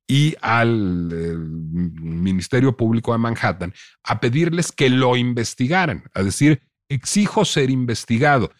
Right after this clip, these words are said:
y exijo que se determine si yo cometí o no un crimen porque no lo cometí". Entonces, en ese sentido,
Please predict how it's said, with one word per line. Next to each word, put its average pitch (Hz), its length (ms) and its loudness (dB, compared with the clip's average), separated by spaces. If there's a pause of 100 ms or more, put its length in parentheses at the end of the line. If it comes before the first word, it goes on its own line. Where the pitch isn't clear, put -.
(180)
y 127 160 4
exijo 156 720 0 (960)
que 135 260 4
se - 260 0
determine 139 720 2 (200)
si - 220 -2
yo 139 200 2
cometí 143 500 0
o 123 100 4
no 120 220 2
un 127 120 2
crimen 107 440 0
porque 98 380 0
no 139 280 6
lo 131 220 2
cometí". 120 540 -2 (580)
Entonces, 92 600 -4
en 127 220 2
ese 202 280 0
sentido, 175 600 -2